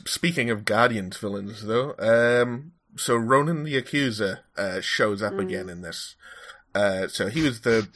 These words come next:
Speaker 1: he was,
Speaker 2: <laughs> Oh,
Speaker 1: yeah.
Speaker 2: yeah.
Speaker 1: He was the big villain in kind of Guardians of the Galaxy one, and, um, it, there's this subplot involving him, uh, in this film where,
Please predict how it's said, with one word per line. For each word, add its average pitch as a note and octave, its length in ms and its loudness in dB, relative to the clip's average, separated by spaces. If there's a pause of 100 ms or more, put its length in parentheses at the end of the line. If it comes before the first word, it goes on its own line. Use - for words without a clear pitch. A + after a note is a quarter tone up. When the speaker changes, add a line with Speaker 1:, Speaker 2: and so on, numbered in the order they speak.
Speaker 1:
he D3 140 2
was, C#3 180 0
Speaker 2:
<laughs> - 60 -8
Oh, F3 40 -4
Speaker 1:
yeah. F3 60 -8
Speaker 2:
yeah. E3+ 320 -6 (480)
Speaker 1:
He E3+ 100 2
was G#3+ 260 0
the D3+ 100 2
big B2 320 2
villain G#2+ 360 -2
in G#2 400 -6
kind G#2 240 -4
of F#2+ 120 -6
Guardians G2+ 480 -2
of F2+ 80 -10
the G#2 80 -4
Galaxy G2+ 500 -4
one, G2 480 -4 (480)
and, G#2 720 0 (380)
um, G#2 540 0
it, - 180 -12
there's A2 240 -2
this - 480 -4 (560)
subplot C3 760 2 (360)
involving G#2+ 640 0
him, G2+ 400 -4 (520)
uh, G#2 220 4
in F#2+ 100 -4
this G#2 160 -4
film G#2 360 -2
where, G2+ 600 0